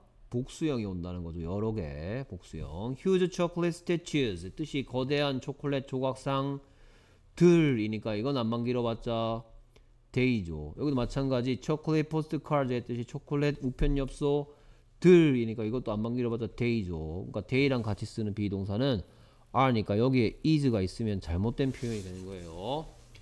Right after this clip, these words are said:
There are huge chocolate statues and even chocolate postcards. 그래서 있다. 뭐가 있는데? 거대한 초콜릿 조각상들과 그리고 심지어는 뭐까지도 있다?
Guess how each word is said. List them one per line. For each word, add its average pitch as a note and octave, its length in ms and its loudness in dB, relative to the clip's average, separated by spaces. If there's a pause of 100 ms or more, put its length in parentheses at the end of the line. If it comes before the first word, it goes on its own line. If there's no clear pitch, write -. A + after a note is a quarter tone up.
(560)
There G2 140 -2
are G2 80 -2
huge A#2+ 260 0
chocolate C3 400 -2
statues F3+ 580 2
and F#3 160 2
even F3+ 240 2
chocolate E3 400 0
postcards. F2+ 760 -4
그래서 F2+ 520 -4
있다. A#2+ 600 -2
뭐가 G2 300 -2
있는데? C#3 560 0
거대한 A2+ 520 -4
초콜릿 A2+ 440 -6
조각상들과 B2 880 -2
그리고 D#3 640 4
심지어는 D#3+ 1080 2
뭐까지도 C#3+ 680 -2
있다? E3 400 -4